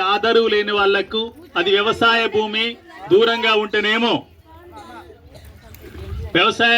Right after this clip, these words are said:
భూమి దూరంగా ఉంటేనేమో అస్సలు లేని వాళ్లకు వ్యవసాయం చేసుకుంటేందుకు ఇవ్వాలి.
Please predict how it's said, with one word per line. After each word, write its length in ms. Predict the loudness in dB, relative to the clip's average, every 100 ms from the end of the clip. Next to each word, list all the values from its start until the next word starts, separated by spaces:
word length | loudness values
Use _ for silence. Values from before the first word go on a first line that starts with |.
| 0
భూమి 160 | -2 4
దూరంగా 320 | 4 4 0 -4
ఉంటేనేమో 500 | -6 -4 -4 -2 -4 -4 -10 _ _ _ _ _ -10
అస్సలు 280 | -2 2 2
లేని 200 | 2 0 0
వాళ్లకు 260 | -2 0 0
వ్యవసాయం 380 | 0 0 -2 0
చేసుకుంటేందుకు 600 | 0 0 -4 -6 -6 -4 -2
ఇవ్వాలి. 320 | 2 2 0